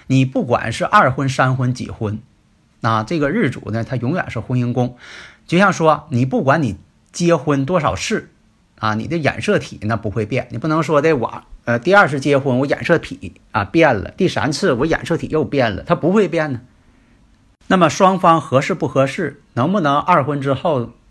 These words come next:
能够稳定了，关键也得看对方的生日五行。这叫合婚嘛。所以古人讲究合婚，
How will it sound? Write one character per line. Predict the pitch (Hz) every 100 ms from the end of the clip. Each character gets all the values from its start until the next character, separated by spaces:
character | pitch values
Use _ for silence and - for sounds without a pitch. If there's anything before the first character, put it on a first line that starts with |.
| -
能 | 107
够 | 160
稳 | 117 -
定 | 113 139
了， | 101 - _
关 | 151 156
键 | 180 151
也 |
得 | 147 -
看 | - - 123
对 | - 247
方 | - 107 90
的 | 95
生 | - 95
日 | 95
五 | 98 -
行。 | - 101 _ _ _ _ 208
这 |
叫 | 214
合 | - 180 196
婚 | 180 165
嘛。 | 165 113 - _ _ _ _ _ _ _ _ _ _ _ _ -
所 | 202
以 |
古 | 220 117
人 | 117 180
讲 | 165 - 110
究 | 131
合 | - 151
婚， | 147 139